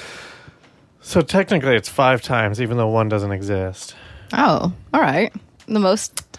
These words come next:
Speaker 2: anybody's ever been on the show, huh?
Speaker 1: Yeah, I think probably by a few. Um, so the wow scale is this thing. It's the Wade or Willie scale. Uh,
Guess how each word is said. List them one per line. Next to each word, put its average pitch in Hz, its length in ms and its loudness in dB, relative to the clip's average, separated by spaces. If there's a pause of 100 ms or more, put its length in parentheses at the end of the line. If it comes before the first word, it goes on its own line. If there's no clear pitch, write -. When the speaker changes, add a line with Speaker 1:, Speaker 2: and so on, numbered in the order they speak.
Speaker 2:
anybody's 190 460 0
ever 190 140 0
been 190 100 2
on 190 60 4
the 185 60 2
show, 226 260 4
huh? 247 240 4
Speaker 1:
Yeah, 156 280 2
I 107 80 2
think 110 320 -6
probably 110 380 0 (540)
by 110 400 0 (100)
a 120 80 -4
few. 123 520 0 (480)
Um, 135 380 4 (180)
so - 260 2
the 175 100 2
wow 220 260 4
scale 226 300 2
is 160 120 -2
this 156 180 -4
thing. 143 400 0
It's - 220 -10
the 139 120 0
Wade 123 240 2
or 127 80 0
Willie 117 280 0
scale. 110 580 0
Uh, 117 220 -2